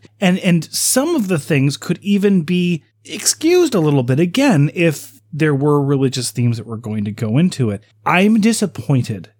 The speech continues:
that there is not some sort of resolution, that it is left completely up to your interpretation of it. I'm disappointed by that. And that's my own thing.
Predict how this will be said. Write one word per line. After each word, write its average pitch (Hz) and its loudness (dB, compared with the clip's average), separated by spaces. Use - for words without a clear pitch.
that 127 -2
there 147 2
is 170 2
not 147 2
some 127 0
sort 127 0
of 113 -2
resolution, 110 -2
that 104 0
it 110 -6
is 139 2
left 117 -2
completely 127 -2
up 127 -6
to - -2
your 123 0
interpretation 123 -2
of 101 -8
it. 104 -8
I'm 240 2
disappointed 190 0
by 95 -8
that. - -12
And 143 2
that's 220 2
my 185 0
own 151 2
thing. 143 0